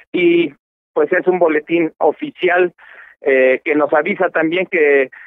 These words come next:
eh, por el sigilo de la investigación de los hechos se informará por los canales oficiales, institucionales, etcétera, etcétera.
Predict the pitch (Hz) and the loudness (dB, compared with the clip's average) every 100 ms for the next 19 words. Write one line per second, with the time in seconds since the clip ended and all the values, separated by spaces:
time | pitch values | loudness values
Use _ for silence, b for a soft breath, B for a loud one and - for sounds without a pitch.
0 | B - 143 139 135 131 127 - _ _ | B 0 4 4 4 2 0 -6 _ _
1 | _ 156 156 - 170 214 208 180 175 165 | _ -2 -2 -2 -4 -2 0 0 0 -2
2 | 160 147 185 165 196 196 190 160 - 196 | -2 -4 -4 -2 -2 0 0 0 0 -2
3 | 196 202 156 143 147 147 147 165 165 151 | 0 -2 -2 0 -2 0 -2 0 0 0
4 | 143 - 151 151 147 143 160 - 180 175 | 0 -2 0 0 0 -4 -4 -4 0 2
5 | 160 143 139 143 - 151 175 208 214 196 | 0 -4 -8 -4 -4 0 0 2 2 0
6 | 208 190 185 156 - - 175 180 | -2 -2 -2 -2 -2 -2 -2 -2